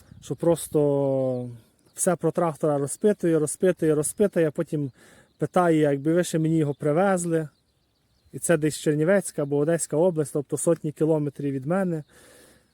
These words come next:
Пояснюю, що я не перекуп, евакуатора не маю, продаю єдиного трактора за багато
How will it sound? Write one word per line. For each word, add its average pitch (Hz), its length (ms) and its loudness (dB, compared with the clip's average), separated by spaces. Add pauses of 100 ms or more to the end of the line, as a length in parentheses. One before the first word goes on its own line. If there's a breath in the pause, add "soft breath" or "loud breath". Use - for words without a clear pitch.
(120)
Пояснюю, 165 540 0
що - 140 -6
я 156 100 0
не 156 120 -2
перекуп, 156 640 -4
евакуатора 147 680 -2
не 139 120 -2
маю, 175 420 -2 (640 soft breath)
продаю 151 420 2
єдиного 151 540 0
трактора 151 640 -2 (1160 loud breath)
за 139 140 -2
багато 143 560 -2